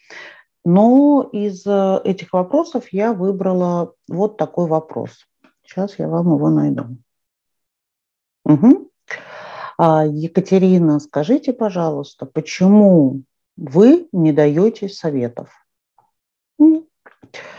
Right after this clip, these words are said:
Ну, не только я не даю советы, вообще, а, психологи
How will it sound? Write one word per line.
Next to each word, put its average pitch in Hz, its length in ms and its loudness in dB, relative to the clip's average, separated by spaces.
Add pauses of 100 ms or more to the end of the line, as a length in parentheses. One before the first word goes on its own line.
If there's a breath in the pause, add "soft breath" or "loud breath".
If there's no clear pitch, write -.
(360 loud breath)
Ну, 330 400 2 (2000)
не 262 160 6
только 170 360 -4
я 165 180 -4
не 151 160 -6
даю 151 280 -2
советы, 202 540 0
вообще, 214 720 0
а, 165 360 -4
психологи 180 1080 -2